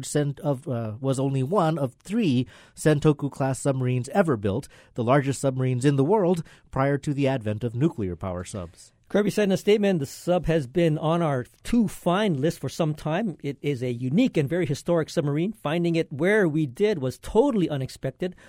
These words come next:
Speaker 2: All of our research pointed it to being further out to sea. The sub had a range of over thirty-seven thousand miles, able to travel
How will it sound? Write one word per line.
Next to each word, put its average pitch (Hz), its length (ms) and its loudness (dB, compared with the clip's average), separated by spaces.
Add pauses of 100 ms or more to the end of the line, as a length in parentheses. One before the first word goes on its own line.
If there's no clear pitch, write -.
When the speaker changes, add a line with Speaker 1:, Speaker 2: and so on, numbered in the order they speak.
(240)
Speaker 2:
All 131 100 -4
of 120 60 -4
our 120 80 -2
research - 360 -8
pointed 139 360 -4
it 147 160 -6
to 135 180 -4
being 139 560 -2
further 165 580 0
out 151 180 -2
to 139 80 -4
sea. 202 440 -8 (320)
The - 80 -16
sub 156 220 0
had 160 200 2
a 139 120 0
range 165 400 0
of 143 100 -6
over 143 240 -2
thirty-seven 170 800 -2
thousand 156 540 0
miles, 139 320 -2
able 127 180 -4
to 127 100 -8
travel 131 400 -4